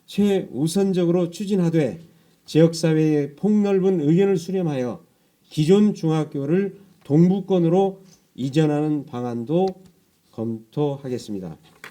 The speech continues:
군산 지역 여자 고등학교 학급을 증설하겠습니다. 올해 군산 여고 두 학급 증설에 이어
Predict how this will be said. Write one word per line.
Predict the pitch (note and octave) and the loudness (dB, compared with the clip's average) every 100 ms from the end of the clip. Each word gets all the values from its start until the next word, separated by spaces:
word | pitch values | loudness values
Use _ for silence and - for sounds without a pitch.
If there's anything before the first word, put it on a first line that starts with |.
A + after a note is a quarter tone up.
| _ _ _ _ _ | _ _ _ _ _
군산 | D#3+ E3+ G3 G3+ | 0 2 4 2
지역 | F3+ G3+ C3+ - | 2 0 0 -6
여자 | G#2+ D3 G3 G3+ | -2 0 2 0
고등학교 | F3+ F3+ E3+ E3 E3 D3 | 0 2 0 0 -2 -4
학급을 | C3+ E3+ - G3+ G#3+ G#3+ - - _ | -6 -12 -6 0 2 0 -4 -18 _
증설하겠습니다. | - C3+ D3+ C#3+ D#3 D#3+ D#3+ D#3+ - D#3 D3 C3 G#2+ G#2 E2+ _ _ _ _ _ _ - | -6 0 0 0 0 0 -2 -10 -6 -2 -2 -4 -8 -8 -12 _ _ _ _ _ _ 0
올해 | D3+ E3+ A2 | 4 6 4
군산 | G#2+ D3+ D#3+ F3 F3 | -2 -2 2 2 2
여고 | F3 E3 E3+ G#2 - _ _ _ - | 2 2 0 0 -10 _ _ _ -2
두 | D#3 | 4
학급 | F3 G3 G3 G3 - | 4 4 -2 -4 -6
증설에 | - D#3+ F#3 G#3 F#3+ | -2 0 2 2 2
이어 | C#3 C3+ A2 | 2 0 -2